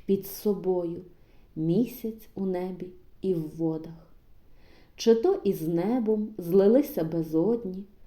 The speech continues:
водяна дика пустеля, а чи склепіння у сяйві холоднім,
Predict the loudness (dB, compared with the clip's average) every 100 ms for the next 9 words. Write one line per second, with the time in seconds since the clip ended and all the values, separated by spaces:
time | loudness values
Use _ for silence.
0 | -20 -20 -14 2 6 8 8 8 6 6
1 | 4 4 2 -8 -6 -10 -10 -6 -4 -2
2 | -4 -8 -12 -20 -20 -20 -20 -10 -2 0
3 | 6 4 6 8 8 8 8 10 8 4
4 | 0 0 0 0 2 0 0 0 6 6
5 | 8 6 4 -2 -6